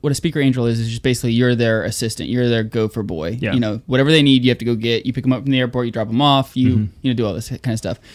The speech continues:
Speaker 1: And so one of your main, like, what you're supposed to do for them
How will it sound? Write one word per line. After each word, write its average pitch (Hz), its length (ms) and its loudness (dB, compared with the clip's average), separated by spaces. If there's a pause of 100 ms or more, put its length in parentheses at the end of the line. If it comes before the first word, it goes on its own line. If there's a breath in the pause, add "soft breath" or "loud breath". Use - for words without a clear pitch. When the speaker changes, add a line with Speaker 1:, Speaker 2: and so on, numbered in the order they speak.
(220 loud breath)
Speaker 1:
And 147 200 0
so 151 240 0 (220)
one 185 200 2
of 190 60 2
your 156 80 4
main, 170 580 2 (1400)
like, 135 180 -6
what 165 220 0
you're 156 100 0
supposed 180 300 -2
to 175 60 -6
do 139 440 2 (180)
for 143 180 2
them 104 340 -4